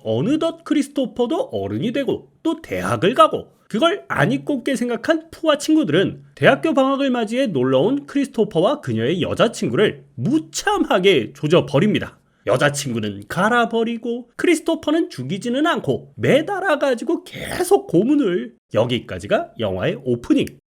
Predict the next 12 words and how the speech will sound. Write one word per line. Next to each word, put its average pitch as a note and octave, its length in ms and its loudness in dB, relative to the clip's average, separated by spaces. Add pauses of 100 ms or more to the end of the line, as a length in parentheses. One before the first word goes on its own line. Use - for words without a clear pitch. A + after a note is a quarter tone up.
(240)
그리고 D#4 260 4
시간이 C#4+ 380 0
흘러 B3 520 2
쭉쭉 A#3+ 380 -4
빵빵 G3+ 400 0
쏘 A#3+ 200 2
핫걸 C#4+ 540 4
친구들이 G3+ 720 -4
이 A#2 220 -6
동네에 B3 480 2
놀러 B2 380 -2
왔다가 - 680 -4